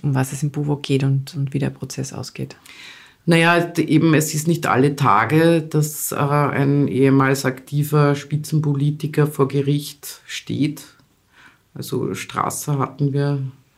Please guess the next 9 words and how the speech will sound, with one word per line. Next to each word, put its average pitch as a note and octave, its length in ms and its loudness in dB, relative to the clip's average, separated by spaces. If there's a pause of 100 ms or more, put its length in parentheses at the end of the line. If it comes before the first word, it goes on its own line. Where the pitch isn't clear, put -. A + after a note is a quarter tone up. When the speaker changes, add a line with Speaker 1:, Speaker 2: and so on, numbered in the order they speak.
(320)
Speaker 2:
schon D3 320 -2
und, D3 440 -2
ähm, C#3+ 680 2
ich - 240 -10
denk G#2+ 260 0
mal, C#3+ 120 2
das C#3 260 -2
ist, - 320 -6
äh, C#3+ 360 0